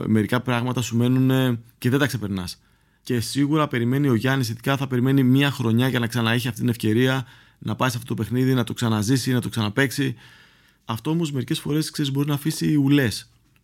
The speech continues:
Δηλαδή το ότι χάνεις τέτοια μάτς μπορεί να αποτελέσουν και πλήγμα στην αυτοεπίθεσή σου. Σίγουρα όχι για τον Γιάννη, ο οποίος έχει την οτροπία αυτή που είπαμε πριν, τη Mamba mentality, αλλά για τους υπόλοιπους παίκτες που το έζησαν αυτό, που δεν έχουν μεγάλη εμπειρία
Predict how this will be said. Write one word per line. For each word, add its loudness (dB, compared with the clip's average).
Δηλαδή -4
το 0
ότι -2
χάνεις 0
τέτοια -2
μάτς -2
μπορεί -2
να -2
αποτελέσουν -4
και -2
πλήγμα 2
στην 0
αυτοεπίθεσή 2
σου. -4
Σίγουρα 2
όχι 0
για -4
τον -2
Γιάννη, 2
ο 2
οποίος -2
έχει 0
την 0
οτροπία 0
αυτή -2
που 2
είπαμε 2
πριν, 0
τη -2
Mamba 2
mentality, -2
αλλά 0
για 0
τους -10
υπόλοιπους 0
παίκτες -6
που -10
το 0
έζησαν 2
αυτό, 0
που -2
δεν 2
έχουν 2
μεγάλη 2
εμπειρία 2